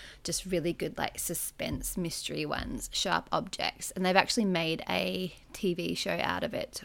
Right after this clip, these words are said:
on Binge, I think it is, um, which we've just started, um, which is really good. I'm very happy. You know how sometimes you see,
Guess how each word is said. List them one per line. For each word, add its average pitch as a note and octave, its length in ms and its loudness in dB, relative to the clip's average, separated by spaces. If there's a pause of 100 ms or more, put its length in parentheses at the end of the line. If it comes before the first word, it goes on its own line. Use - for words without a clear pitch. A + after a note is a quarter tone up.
on F3 640 -2 (800)
Binge, C4 580 2 (140)
I A3 60 -4
think A#3 240 2
it A#3+ 80 2
is, G4 420 0 (160)
um, F#3 460 4
which F#3 220 0
we've F#3 140 2
just F3+ 200 -2
started, - 520 0 (840)
um, F3 300 2
which - 160 -2
is E3 140 -2
really E3 180 2
good. C#3 320 -2 (380)
I'm F#3 260 4
very F#3 240 6
happy. E3 540 0
You G#3 80 2
know G3 100 6
how G3+ 140 2
sometimes F3 500 0
you F3 80 0
see, D#3+ 460 -2